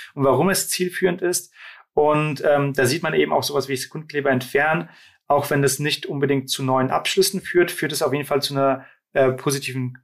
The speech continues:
ähm, Kunden, äh, Kundenstimme. Und das war uns eben einfach sehr, sehr wichtig, als Marke im,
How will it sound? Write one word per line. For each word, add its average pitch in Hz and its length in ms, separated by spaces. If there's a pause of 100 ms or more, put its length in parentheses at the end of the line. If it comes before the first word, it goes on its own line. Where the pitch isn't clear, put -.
ähm, 123 340
Kunden, 139 520
äh, 131 280
Kundenstimme. 147 760 (380)
Und 135 200
das 147 140
war 143 80
uns 127 120
eben 131 380 (160)
einfach 127 240
sehr, 127 180
sehr 120 140
wichtig, 131 320
als 117 160
Marke 135 400
im, 131 360